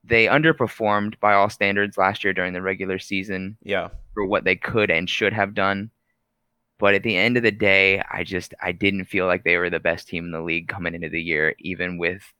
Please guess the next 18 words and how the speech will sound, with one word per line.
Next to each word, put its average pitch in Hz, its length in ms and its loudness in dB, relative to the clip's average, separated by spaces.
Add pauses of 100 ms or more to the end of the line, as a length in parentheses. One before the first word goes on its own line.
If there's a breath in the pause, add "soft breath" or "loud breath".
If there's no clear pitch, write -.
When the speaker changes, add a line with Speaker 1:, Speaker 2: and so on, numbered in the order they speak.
Speaker 1:
being 85 280 -8
the 80 240 -6
defending 87 420 -6
champions. 90 580 -6 (600)
I - 20 -6
mean, 90 200 -4
their 90 120 0
roster's 101 480 0
thin 92 220 -4
right 87 180 2
now. 87 480 0
You're 90 140 -8
running 90 260 -2
two 98 220 -4
tanks, 90 600 -4 (680)
three 101 360 0
supports, 90 640 -4
three, 95 680 -6